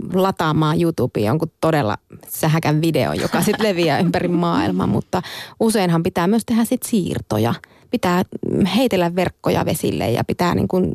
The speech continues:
toimia jollakin tavalla, että, et tota, kirjassa kehotetaan kahdenkymmenen sekunnin sisällä oivalluksesta, niin tekemään jokin, jokin siirto, joku pienikin juttu, kirjoita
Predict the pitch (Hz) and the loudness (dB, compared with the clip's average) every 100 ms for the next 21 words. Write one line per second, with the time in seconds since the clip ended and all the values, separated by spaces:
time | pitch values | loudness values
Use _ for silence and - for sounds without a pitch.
0 | - - 226 170 165 165 180 - - - | -4 0 0 2 2 0 0 -2 -4 -4
1 | - - - - - - 196 - - - | -4 -2 -2 -2 -4 -4 -4 -8 -18 -18
2 | - - - 196 - 180 180 180 170 - | -20 -20 -4 -2 0 -2 2 2 2 0
3 | 165 170 208 - 196 190 165 170 - - | 0 2 0 0 0 0 0 0 -2 -4
4 | - 185 175 175 180 175 180 - - - | -2 2 2 2 0 2 2 -2 -12 -18
5 | - - - - - - 208 190 180 185 | -14 -12 -8 -8 -8 -2 0 2 2 2
6 | 180 190 196 202 202 208 262 226 165 156 | 2 2 0 2 2 2 0 0 0 0
7 | 151 147 - - - - _ _ _ - | -2 -6 -16 -20 -20 -20 _ _ _ -20
8 | - _ _ 208 185 170 165 143 - 190 | -20 _ _ 0 0 0 0 -2 0 -2
9 | - 180 185 208 196 165 165 - 175 - | 0 0 2 2 2 2 2 0 -2 -2
10 | - - - 220 214 190 160 156 147 - | -4 -4 0 2 2 0 0 0 0 0
11 | - 220 262 - 285 233 185 175 165 165 | 0 0 0 0 2 2 0 0 0 -2
12 | _ 120 135 208 233 202 | _ -2 -2 -2 0 2